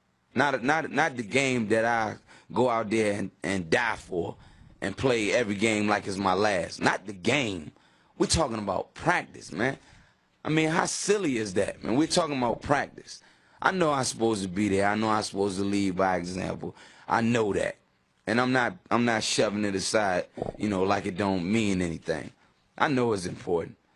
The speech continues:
I do. I honestly do. But we talking about practice, man. What are we talking about?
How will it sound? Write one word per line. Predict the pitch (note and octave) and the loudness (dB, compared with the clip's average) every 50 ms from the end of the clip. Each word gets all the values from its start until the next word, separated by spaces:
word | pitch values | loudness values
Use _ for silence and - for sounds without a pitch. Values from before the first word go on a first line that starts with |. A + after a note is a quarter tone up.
| _ _ _ _ - | _ _ _ _ -2
I | - C3+ D3+ | 0 0 0
do. | C#3+ F#3 F3+ C3 G2 - - - - | 2 0 0 0 -2 -6 -10 -8 -4
I | - A2 B2 C3 C#3+ | 0 0 2 2 2
honestly | D3+ D3 B2 C3 C3 B2+ A#2+ | 0 0 0 0 0 0 0
do. | A#2+ D3+ C#3+ A2+ F#2 - - - - _ _ _ _ - | 2 0 0 0 -2 -8 -14 -20 -20 _ _ _ _ -2
But | D#3 E3 | 0 0
we | E3 G3+ | 0 0
talking | F#3 - E3+ C#3 A#2+ A2+ A2+ | 0 0 0 0 0 -2 -4
about | G#2+ G#2 F#2 - - - | -4 -4 -4 -4 -6 -8
practice, | - - - D#3+ F3+ F3 B2+ G2+ G#2 F#2 - E2+ | -10 -4 -2 0 0 0 -2 -6 -12 -12 -10 -6
man. | G2 C3+ D3+ D#3+ - - _ - | -4 -4 -4 -6 -8 -14 _ -4
What | D#3 A3+ C#4 | -2 0 0
are | |
we | A#3 A3 G#3 D#3 | 0 0 -2 -2
talking | - - A3 G#3+ - - A2 | 0 0 0 0 0 -4 -10
about? | G#2 F#2 F#2 F#2 - - | -10 -8 -6 -8 -8 -8